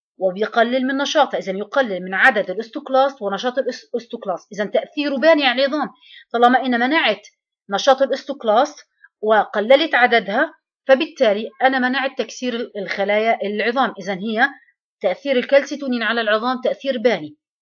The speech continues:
وشغلة تانية إنه له نشاط إنه بيساعد على اللي هو نشاطه يتناسب طردي مع اللي هو البو-،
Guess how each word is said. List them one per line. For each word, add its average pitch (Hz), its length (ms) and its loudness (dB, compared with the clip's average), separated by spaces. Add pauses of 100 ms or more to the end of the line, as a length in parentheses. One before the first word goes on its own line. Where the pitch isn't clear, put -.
(680)
وشغلة 240 300 2
تانية 220 440 0 (480)
إنه 226 340 -2 (240)
له 269 240 4 (460)
نشاط 247 500 0 (1600)
إنه 214 160 -2
بيساعد 269 600 2 (380)
على 240 360 6
اللي 208 180 -4
هو 226 400 2 (220)
نشاطه 233 380 -4
يتناسب 220 540 -2
طردي 214 380 -6
مع 226 240 0 (280)
اللي 196 340 -6
هو 208 180 -4
البو-، 190 380 -6